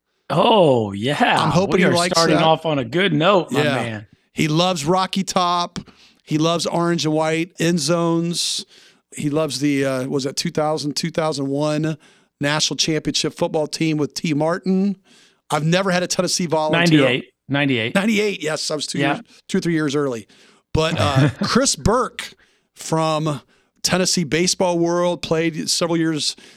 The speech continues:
Speaker 2: in, uh, Major League Baseball, Padres, Astros. Am I gonna forget Diamondbacks? Signed actually
Speaker 1: Mm-hmm.
Speaker 2: with the Reds briefly, but then something happened. Is that right?
Speaker 1: That was my last year playing, was with the Reds. Yeah, something happened as in I walked away. <laughs> So,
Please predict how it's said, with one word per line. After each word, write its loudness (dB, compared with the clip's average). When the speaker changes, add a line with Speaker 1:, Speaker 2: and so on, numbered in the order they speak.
Speaker 2:
in, 0
uh, -2
Major 0
League -2
Baseball, 0
Padres, -2
Astros. 0
Am 0
I 0
gonna -2
forget -6
Diamondbacks? -2
Signed 2
actually 2
Speaker 1:
Mm-hmm. 4
Speaker 2:
with 2
the 0
Reds 0
briefly, -2
but -4
then -2
something -2
happened. -2
Is -4
that -2
right? -2
Speaker 1:
That 2
was 2
my 4
last 4
year 2
playing, -6
was -8
with -6
the -8
Reds. -4
Yeah, -2
something 0
happened -2
as -6
in -8
I -2
walked -2
away. -6
<laughs> -6
So, 2